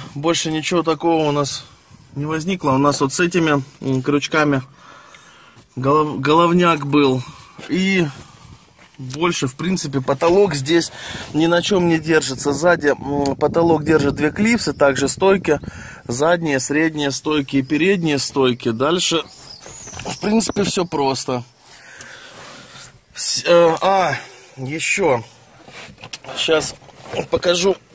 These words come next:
как снять облицовку, э, где очки хранятся. И, собственно, ага, щас подсказали тут,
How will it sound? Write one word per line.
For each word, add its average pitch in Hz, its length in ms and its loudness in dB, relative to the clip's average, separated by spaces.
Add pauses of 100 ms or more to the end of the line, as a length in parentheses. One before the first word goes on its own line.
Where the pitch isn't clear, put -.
(380)
как 165 220 -2
снять 170 300 0 (1600)
облицовку, 143 840 0 (1040)
э, 107 760 -4
где 123 240 2
очки 208 480 0 (880)
хранятся. 175 720 0 (500)
И, 170 300 0 (1000)
собственно, 160 540 -2 (1800)
ага, 139 460 -4
щас 113 340 -2
подсказали 147 640 -4
тут, - 180 -4